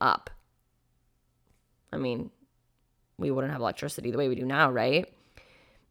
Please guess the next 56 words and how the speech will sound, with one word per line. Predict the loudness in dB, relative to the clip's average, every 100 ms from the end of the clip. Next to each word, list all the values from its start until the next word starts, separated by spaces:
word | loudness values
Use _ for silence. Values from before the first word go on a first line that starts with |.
| _ _
And | 0 0
so | 4 6 6
we | 4
need | 0 -2
to | -4
realize | 0 4 6 4 2
that | -6
failure | 2 4 6 4
doesn't | 2 2 0
exist. | 2 2 2 0
It's | -2
there | 2 2
to | 2
teach | -2 -2 0
us | 0 0
a |
lesson. | 2 2 -2 -4 -8 -4
It's | -4 -6
there | 0 2 2
to | 0 -4 -4 -4 -14 -4
help | -4 -2
us | -6 -8
pivot | -4 -2 0 -4
and | -4 -4
look | -2
at | -2
it | -2
from | -2
a | -2
different | -2 0 -2 0
lens, | 2 2 0
from | -2 -2
a |
different | -2 -4 -4
perspective. | -4 -4 -2 -2 0 -4 -6
And | -8
how | -4 -4
can | -2 -2
I | -2
go | 0 2
about | 2 0
this | -2 -2
in |
a | -2
different | 0 -2 0
way? | 0 -2 -8 -14 0
Am |
I | 0
being | 2 -2 -2
true | 0 2
to |
myself? | 2 2 2 0 -2
Am | 0
I | 2
aligned, | 2 2 2 2 2 0 0
right? | 2 4 4 -2